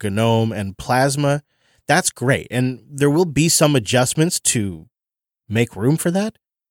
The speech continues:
but long term, it's better to have these things as a supported A P I.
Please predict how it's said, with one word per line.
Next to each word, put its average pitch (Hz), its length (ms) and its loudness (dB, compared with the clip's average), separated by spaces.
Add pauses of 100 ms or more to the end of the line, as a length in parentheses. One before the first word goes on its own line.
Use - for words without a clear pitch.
(140)
but 117 100 -6
long 151 320 2
term, 180 320 2
it's 113 120 -2
better 175 200 0
to 180 80 2
have 135 220 2
these 123 180 0
things 117 280 -2
as 110 280 0
a 104 80 -2
supported 104 560 0
A 101 160 -4
P 95 200 -8
I. 90 240 -6